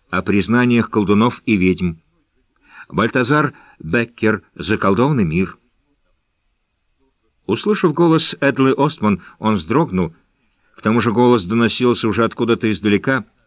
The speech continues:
и, видимо, помещение было довольно большим.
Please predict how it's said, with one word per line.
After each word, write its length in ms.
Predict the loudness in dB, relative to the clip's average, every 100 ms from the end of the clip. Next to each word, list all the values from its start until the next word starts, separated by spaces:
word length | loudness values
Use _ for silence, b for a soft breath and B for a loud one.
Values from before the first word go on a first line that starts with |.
| _ _ _ _
и, 100 | -2
видимо, 300 | 0 2 0
помещение 720 | 2 0 0 -2 0 0 0 B B B -8
было 420 | 0 2 2 2
довольно 340 | 2 2 2
большим. 360 | 2 0 -4 -12